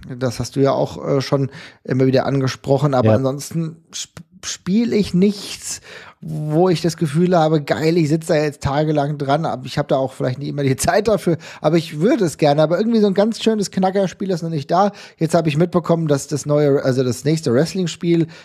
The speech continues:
Speaker 1: wenn wir davon ausgehen, dass das W W E-Spiel das nächste sein wird, dann wird das erst, glaub ich, März zweitausendzweiundzwanzig der Fall sein. Auch hier zieht sich das, ich hatte eigentlich gehofft, dass ich zumindest im Weihnachtsen-, äh, in Weihnachten, in der Weihnachtszeit, wenn man dann ein bisschen zu Hause rumchillt,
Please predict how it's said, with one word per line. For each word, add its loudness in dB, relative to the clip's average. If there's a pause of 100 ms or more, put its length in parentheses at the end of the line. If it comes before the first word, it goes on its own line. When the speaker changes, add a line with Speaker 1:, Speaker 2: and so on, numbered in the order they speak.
(100)
Speaker 1:
wenn -2
wir 2
davon 0
ausgehen, 0
dass -2
das -8
W 0
W 2 (120)
E-Spiel -2
das -2
nächste 2
sein 0
wird, 0
dann -8
wird -10
das -8
erst, -12
glaub -2
ich, -16
März 0
zweitausendzweiundzwanzig 0
der 0
Fall 2
sein. 2 (340)
Auch -4
hier 2
zieht -2
sich -4
das, 4
ich 0
hatte 0
eigentlich -4
gehofft, -2 (260)
dass -18
ich -16
zumindest 2
im -4
Weihnachtsen-, 0
äh, 2
in -2
Weihnachten, 0
in -2
der 0
Weihnachtszeit, 0
wenn 0
man -4
dann 0
ein -10
bisschen -8
zu -2
Hause 0
rumchillt, -2